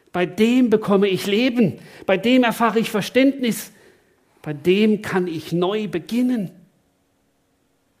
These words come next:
Das sind die, die ihn aufnahmen. Denen konnte er helfen, denen half er auch. Denken wir an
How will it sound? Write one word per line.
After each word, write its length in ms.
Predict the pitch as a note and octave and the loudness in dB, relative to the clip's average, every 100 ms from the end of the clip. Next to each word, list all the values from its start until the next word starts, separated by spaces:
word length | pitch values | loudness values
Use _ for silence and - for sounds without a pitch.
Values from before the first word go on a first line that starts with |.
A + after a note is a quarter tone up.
| _ _ _ _ _ _ - | _ _ _ _ _ _ -14
Das 140 | C#3+ | -6
sind 200 | D3+ D3 | -6 -2
die, 340 | D3+ C#3+ B2 - _ - | 0 0 -2 -14 _ -10
die 80 | |
ihn 80 | B2 | -8
aufnahmen. 680 | C3 C3+ C3 C3 A2 G2 G2+ _ _ _ _ _ _ _ _ - | -6 -10 -10 -12 -14 -16 -20 _ _ _ _ _ _ _ _ 2
Denen 340 | F#3 G#3 F#3+ | 4 4 2
konnte 240 | F#3 F#3+ F3+ | 2 2 2
er 100 | E3 | 2
helfen, 520 | F#3 A3 G#3+ E3+ - - - _ | 2 2 0 -4 -4 -16 -20 _
denen 400 | - F3+ F3+ C#3+ | 0 2 4 2
half 340 | C#3 G3 G#3+ - | 0 0 -2 -6
er 320 | E3+ E3 - | -6 -6 -8
auch. 300 | C#3 C3 - - - _ _ _ _ _ _ _ _ _ _ _ _ _ _ _ - | -12 -12 -18 -20 -20 _ _ _ _ _ _ _ _ _ _ _ _ _ _ _ -10
Denken 220 | C#3+ C3+ | -8 -4
wir 100 | D3+ | -4
an 260 | C#3+ C#3+ | -2 -4